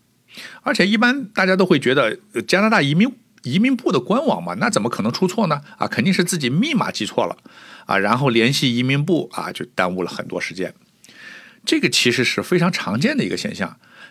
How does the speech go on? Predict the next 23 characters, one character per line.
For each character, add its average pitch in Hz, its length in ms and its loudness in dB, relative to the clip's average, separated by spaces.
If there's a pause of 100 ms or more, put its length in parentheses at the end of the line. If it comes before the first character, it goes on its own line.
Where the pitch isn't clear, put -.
今 175 140 0
天 190 140 4
呢， 175 160 0 (100)
我 95 100 -2
就 101 100 -2
来 92 140 0
解 87 180 -2
释 - 300 -4
为 127 220 0
什 90 200 -4
么 98 120 0
无 95 100 -2
法 104 160 -2
登 117 160 -2
录 143 180 -2 (120)
以 101 120 -6
及 92 220 -4
快 85 380 -4
速 90 260 -6
解 80 160 -8
决 80 160 -6
方 80 200 -8
案。 87 160 -10